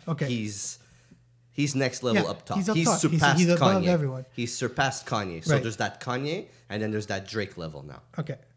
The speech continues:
Speaker 1: So in order to create a list of your best one hundred albums in hip hop, you have to acknowledge that at a time where music is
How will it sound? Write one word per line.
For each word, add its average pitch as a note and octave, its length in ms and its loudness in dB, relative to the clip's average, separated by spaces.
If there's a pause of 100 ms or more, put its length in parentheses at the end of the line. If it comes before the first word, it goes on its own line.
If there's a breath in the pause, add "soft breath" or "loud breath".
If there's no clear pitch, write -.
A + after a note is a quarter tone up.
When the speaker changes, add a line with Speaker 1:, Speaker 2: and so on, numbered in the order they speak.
(500 soft breath)
Speaker 1:
So D3+ 320 -2
in D#3 120 2
order G#3 260 0
to F#3+ 200 -6
create E3+ 320 -2
a F3 80 0
list D#3+ 480 2
of C3+ 120 -4
your C3+ 120 -2
best D#3 320 -2
one E3 200 2
hundred F3 360 2
albums D#3 640 -2 (1500)
in D#3+ 160 0
hip D3 200 -2
hop, D#3 320 -4 (1400 soft breath)
you D#3+ 140 0
have E3+ 300 -2
to E3+ 120 0
acknowledge D3+ 720 -2 (1200)
that C#3 160 2
at C3 100 0
a C#3 60 0
time D#3+ 500 0 (400)
where C#3+ 200 2
music F3 440 4
is C#3 380 -4